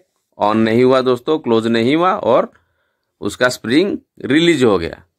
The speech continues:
अब दोबारा इसको हम अनलॉक करके देखते हैं दोस्तों, रैकिन इंटरलॉक को अनलॉक करके देखते हैं। दोबारा इसको हमको फिर से चार्ज करना पड़ेगा। अभी चार्ज कर दिया, अभी ये येलो हो गया।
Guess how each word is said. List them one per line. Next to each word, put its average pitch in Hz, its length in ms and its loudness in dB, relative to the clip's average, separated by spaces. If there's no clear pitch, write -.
अब 110 320 -4
दोबारा 117 360 2
इसको 120 260 -4
हम 120 180 0
अनलॉक 117 260 0
करके 120 260 -2
देखते 113 280 -4
हैं 123 80 -2
दोस्तों, 120 340 -4
रैकिन 135 640 -4
इंटरलॉक 117 500 0
को 127 60 0
अनलॉक 110 340 0
करके 110 280 -2
देखते 104 340 -4
हैं। 143 220 -4
दोबारा 107 300 0
इसको 104 220 -6
हमको 104 240 -4
फिर 101 240 -10
से 117 260 -2
चार्ज 113 260 -2
करना 123 260 -2
पड़ेगा। 127 320 -2
अभी 120 160 -4
चार्ज 110 300 -4
कर 120 160 -2
दिया, 147 220 -2
अभी 113 160 -2
ये 113 180 -2
येलो 123 240 2
हो 135 120 4
गया। 180 280 0